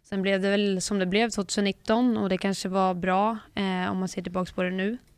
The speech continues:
Ehm, det var nog inte riktigt redo. Jag tror att vi hade blivit ett,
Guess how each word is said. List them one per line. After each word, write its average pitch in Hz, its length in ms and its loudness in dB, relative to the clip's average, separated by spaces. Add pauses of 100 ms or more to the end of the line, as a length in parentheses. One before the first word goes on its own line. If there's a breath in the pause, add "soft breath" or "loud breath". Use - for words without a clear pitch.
(240)
Ehm, 190 480 -4 (420 loud breath)
det 190 100 0
var 185 160 0
nog 208 120 4
inte 185 160 0
riktigt 180 320 -6
redo. 196 220 -2
Jag 196 140 -2
tror 190 120 -4
att - 100 -10
vi 190 40 -2
hade 180 140 -2
blivit 185 380 -2
ett, - 320 -4